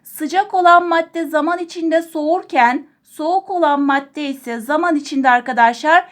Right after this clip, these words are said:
sıcaklığını arttıracak. Bakın burada T santigrat derece olan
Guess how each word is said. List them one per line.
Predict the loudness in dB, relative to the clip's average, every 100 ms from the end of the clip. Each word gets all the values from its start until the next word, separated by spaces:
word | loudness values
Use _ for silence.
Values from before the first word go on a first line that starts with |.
| _
sıcaklığını | _ -10 0 2 2 -2 -4 0 0 0 _ _ 0
arttıracak. | 2 2 -2 -10 -6 -2 -4 -6 _ _ _ -8
Bakın | -8 -6 -6 -4
burada | 2 2 2
T | -2 -6
santigrat | -4 -4 -4 -2 0 0 0
derece | -6 -6 -4 -4
olan | -4 -4 2 4 4 -2